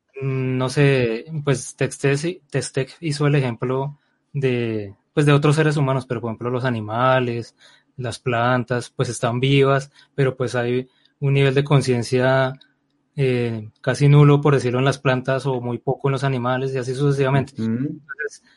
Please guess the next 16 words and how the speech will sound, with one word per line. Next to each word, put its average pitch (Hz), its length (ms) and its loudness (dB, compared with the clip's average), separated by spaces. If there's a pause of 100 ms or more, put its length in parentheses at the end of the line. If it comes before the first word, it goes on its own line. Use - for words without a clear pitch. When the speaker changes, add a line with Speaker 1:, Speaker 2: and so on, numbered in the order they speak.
(380)
Speaker 1:
digamos 139 400 2
que 151 380 6
el, 123 640 0 (140)
en 147 180 -2
ese 143 180 -4
sentido, 147 680 2 (720)
pues, 120 180 -6
las 120 220 -8
conciencias 117 560 -8
también 127 280 -4
a 117 60 -6
su 135 120 -6
vez 120 140 -6
tienen 127 240 -6
unos 131 240 -6
grados 135 440 0